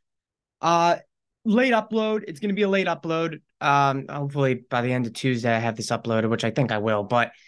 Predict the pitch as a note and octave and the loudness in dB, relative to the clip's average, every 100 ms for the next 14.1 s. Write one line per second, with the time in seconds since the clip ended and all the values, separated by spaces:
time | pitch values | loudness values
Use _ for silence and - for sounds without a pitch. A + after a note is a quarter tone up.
0 | - _ _ _ F#3+ F#3 E3 F#3 - A#3 | -20 _ _ _ 2 4 4 0 -2 6
1 | A3+ A3+ A#3+ A3+ F3+ E3+ E3+ F3 E3+ F#3+ | 6 6 6 6 6 2 0 0 0 -2
2 | - D#3 D#3+ D3+ D3+ D#3 D#3+ C3+ C3+ C#3 | 2 2 4 0 0 0 -2 0 4 4
3 | D3 C#3+ D3 C#3+ C3 C#3 C#3+ C#3 C#3 C3+ | 4 0 -2 -2 -2 0 0 2 2 2
4 | C#3 D3 - _ _ - C3 C3+ C3+ C3 | 0 -2 -10 _ _ -4 -2 0 0 0
5 | C3 A#2+ _ _ _ _ _ _ B2+ - | -2 -6 _ _ _ _ _ _ -8 2
6 | D3 C#3 C#3 D3 C#3 D#3+ F3+ - - - | 4 4 2 0 2 0 -2 -12 -20 -20
7 | _ - C#3+ E3 D3+ E3+ C#3+ D#3 D3 E3 | _ -10 0 0 2 -2 0 2 2 2
8 | F3 - B2+ D3 G#3+ - - B2 B2 B2+ | 0 -2 0 2 0 -4 -8 -4 -4 -4
9 | A#2 - A#2+ A#2 E3 E3 C#3 C#3 C#3 - | -6 -4 -4 -2 -4 -2 2 2 0 -6
10 | _ _ _ _ _ - C3+ C#3 C3 C#3 | _ _ _ _ _ -2 2 2 0 -2
11 | C#3+ B3+ - C4+ B3 B3 B3 A3 A3+ A3+ | -6 -8 0 0 2 2 2 2 0 2
12 | A3+ A3 _ _ _ _ - G3+ G3 F3+ | 2 0 _ _ _ _ -6 -4 -2 0
13 | E3 C#3+ B2 A#2 A2+ - - A3+ G#3 C#3+ | 0 0 -2 -6 -8 -10 -2 4 4 4